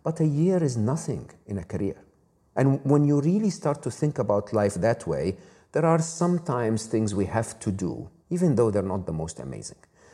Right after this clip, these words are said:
But when we recognize and not lie to ourselves, I have a very dear, very wise friend who says, "We all wear masks. When you're alone,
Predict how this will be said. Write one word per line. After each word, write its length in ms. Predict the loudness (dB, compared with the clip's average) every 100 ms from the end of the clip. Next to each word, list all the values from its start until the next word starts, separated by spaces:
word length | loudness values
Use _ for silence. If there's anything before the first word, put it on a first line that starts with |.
| -2
But 200 | -2 0
when 500 | 2 4 4 4 4
we 180 | 4 4
recognize 1040 | 4 2 2 0 -2 2 0 0 -4 -10
and 160 | -4 0
not 240 | 0 0
lie 300 | 4 6 6
to 140 | 4 4
ourselves, 540 | 4 2 -2 -4 -6
I 200 | -8 -6
have 160 | -6 -8
a 60 |
very 300 | 0 2 4
dear, 300 | 2 2 0
very 340 | 0 2 2 4
wise 320 | 2 0 -2
friend 420 | -6 -4 -4 -6 -10 -20 _
who 120 | -6
says, 360 | 0 4 4 4
"We 180 | 0 2
all 360 | 2 2 2
wear 300 | 2 2 2
masks. 600 | 0 -2 -4 -12 -14 -14 -20 _ _ -6
When 160 | -2
you're 200 | 2 0
alone, 520 | 2 4 4 4 0